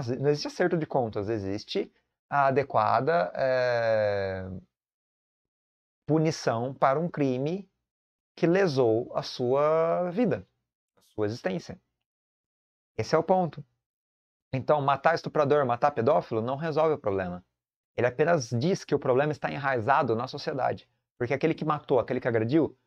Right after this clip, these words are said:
faz parte do problema. E na teoria jurídica, utópica, social moralista, de sim, moral um tanto quanto é legalista e tal, que fazem as leis, das regras de conduta e tal,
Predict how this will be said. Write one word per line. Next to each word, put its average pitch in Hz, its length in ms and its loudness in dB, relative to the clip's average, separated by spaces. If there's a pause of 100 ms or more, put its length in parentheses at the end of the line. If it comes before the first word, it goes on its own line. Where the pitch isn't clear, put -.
(200)
faz 196 180 0
parte 135 360 2
do 139 100 -4
problema. 156 520 0 (960)
E 190 240 0
na 175 320 0
teoria 196 800 4
jurídica, 120 800 -2
utópica, 101 1080 -2
social 120 440 0
moralista, 110 760 -2 (560)
de 127 140 -4
sim, 147 420 -2
moral 113 560 4
um 92 400 -4
tanto 107 320 -4
quanto 107 400 -6
é 85 480 -4 (960)
legalista 180 800 2
e 104 40 -4
tal, 120 340 2
que - 80 -14
fazem 113 340 2
as 95 140 -4
leis, 110 480 0
das 92 200 -4
regras 110 360 -2
de 98 60 -8
conduta 104 500 -2
e 107 40 -10
tal, 160 300 0